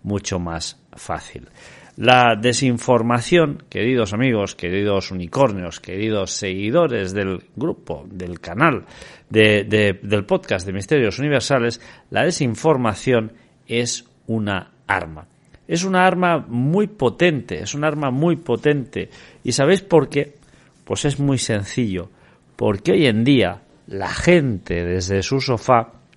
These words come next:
ni siquiera se dedica a contrastar en lo más mínimo una noticia.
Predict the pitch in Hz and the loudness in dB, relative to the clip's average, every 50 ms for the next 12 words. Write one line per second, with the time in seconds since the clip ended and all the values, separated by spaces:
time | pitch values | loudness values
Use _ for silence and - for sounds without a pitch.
0 | _ _ _ _ _ _ _ _ _ - - _ _ _ - 78 92 107 123 170 | _ _ _ _ _ _ _ _ _ -20 -20 _ _ _ -14 -8 -2 2 4 4
1 | 202 220 220 202 - - - - - - - 113 107 95 87 80 78 82 - _ | 4 4 4 2 0 0 -2 -2 -4 -4 -2 2 2 2 2 2 -2 -6 -10 _
2 | _ _ _ _ _ _ _ _ - - - - - 196 185 156 131 117 117 117 | _ _ _ _ _ _ _ _ -6 -2 2 6 8 8 8 8 8 6 6 2
3 | 107 - - 104 98 101 - _ _ _ - - 90 - _ - 147 160 156 143 | 2 0 -2 -4 -4 -4 -8 _ _ _ -8 -6 -6 -6 _ 0 2 2 2 2
4 | 120 104 87 82 - - - 104 92 90 90 - - - 98 92 87 87 87 82 | -2 -4 -4 -4 -4 -2 2 2 2 2 0 -6 -10 -8 -6 -4 -4 -4 -4 -4
5 | 92 98 92 87 - - - _ _ - 101 95 95 92 87 87 85 85 85 82 | -2 -2 -2 -4 -6 -10 -16 _ _ -12 -10 -8 -6 -6 -6 -8 -8 -8 -8 -10
6 | - - - 98 95 90 87 82 78 78 78 - 95 90 - - - - - | -10 -8 -6 -4 -4 -4 -4 -6 -10 -10 -12 -12 -12 -12 -12 -14 -14 -16 -18